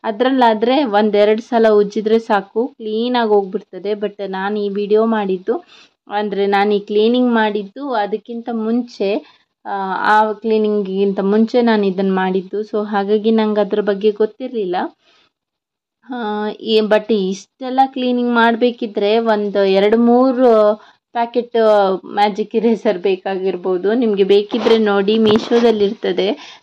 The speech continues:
ಮ್ಯಾಜಿಕ್ ಇರೇಸರ್ ಅಂತ ಹೇಳಿದ್ರೆ ಸಿಗ್ತದೆ. ಗೋಡೆ, ನೆಲ ಎಲ್ಲ ಕ್ಲೀನ್ ಆಗಿ ಉಜ್ಜಬಹುದು ಸ್ನೇಹಿತರೆ. ಹಾಗೆ ನೀವು ಇಲ್ಲಿ ನೋಡ್ತಾ ಇರ್ಬೋದು, ಎಷ್ಟು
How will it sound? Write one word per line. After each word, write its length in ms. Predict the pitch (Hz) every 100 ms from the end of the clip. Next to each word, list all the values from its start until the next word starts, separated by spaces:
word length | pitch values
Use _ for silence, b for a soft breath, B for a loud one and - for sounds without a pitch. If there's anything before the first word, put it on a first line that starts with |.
| -
ಮ್ಯಾಜಿಕ್ 420 | 214 196 214 233
ಇರೇಸರ್ 420 | 220 208 196 190
ಅಂತ 220 | 190 185
ಹೇಳಿದ್ರೆ 640 | 196 202 180 175 - 226 269
ಸಿಗ್ತದೆ. 580 | 240 202 - 185 214 220
ಗೋಡೆ, 540 | 196 196 196 190 190
ನೆಲ 280 | 190 190 190 190 185 b b _
ಎಲ್ಲ 180 | 208 233
ಕ್ಲೀನ್ 420 | 302 285 233 240 240
ಆಗಿ 200 | 220 214
ಉಜ್ಜಬಹುದು 600 | 208 196 196 208 190 190
ಸ್ನೇಹಿತರೆ. 540 | 202 190 180 - 226
ಹಾಗೆ 440 | 269 208 175 196
ನೀವು 240 | 220 220 190
ಇಲ್ಲಿ 180 | 185 196
ನೋಡ್ತಾ 420 | 185 190 - 214
ಇರ್ಬೋದು, 420 | 208 202 190 180
ಎಷ್ಟು 540 | 196 185 185 _ 226